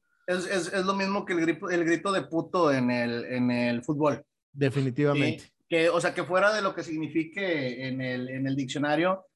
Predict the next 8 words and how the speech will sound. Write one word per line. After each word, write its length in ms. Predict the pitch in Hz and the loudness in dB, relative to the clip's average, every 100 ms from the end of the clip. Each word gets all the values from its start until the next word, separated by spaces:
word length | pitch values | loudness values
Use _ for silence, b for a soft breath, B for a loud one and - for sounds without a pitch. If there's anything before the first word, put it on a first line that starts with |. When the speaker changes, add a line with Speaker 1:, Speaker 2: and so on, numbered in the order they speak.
| _ _ | _ _
Speaker 1:
el, 300 | - 147 139 | -2 0 0
el, 760 | 143 147 147 143 143 143 143 151 | 0 0 2 2 2 0 0 0
la 80 | 151 | 0
manera 440 | 156 156 170 185 | 2 4 2 2
como 220 | 202 202 165 | 0 -2 -2
nosotros 540 | 156 151 175 190 196 | -4 -6 -6 -6 -2
lo 140 | 190 | 2
utilizamos, 880 | 165 147 156 147 156 160 185 202 - | 2 2 0 0 0 0 0 -2 -6